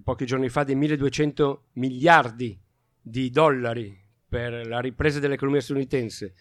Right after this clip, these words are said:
il piano Next Generation Europe e i vari piani nazionali di resilienza e di resi-, e di ripresa che stanno per essere approvati a livello europeo dovrebbero favorire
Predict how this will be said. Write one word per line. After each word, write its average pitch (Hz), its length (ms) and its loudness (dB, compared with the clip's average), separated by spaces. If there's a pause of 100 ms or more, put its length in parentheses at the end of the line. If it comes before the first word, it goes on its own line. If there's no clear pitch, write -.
(460)
il 123 180 -10
piano 165 280 6
Next 151 260 2
Generation 143 520 2
Europe 160 760 4 (260)
e 123 140 -4
i 131 40 2
vari 135 280 2
piani 143 260 0
nazionali 139 540 -2
di 123 180 -2
resilienza 131 640 -2
e - 20 -6
di 131 120 -6
resi-, 123 300 -10
e 120 200 -8
di 117 600 -8
ripresa 127 760 -6 (580)
che 127 160 -10
stanno 143 320 0
per 139 140 0
essere 135 240 0
approvati 135 420 2
a 123 40 0
livello 127 240 0
europeo 170 420 2
dovrebbero 160 420 -2
favorire 156 800 -2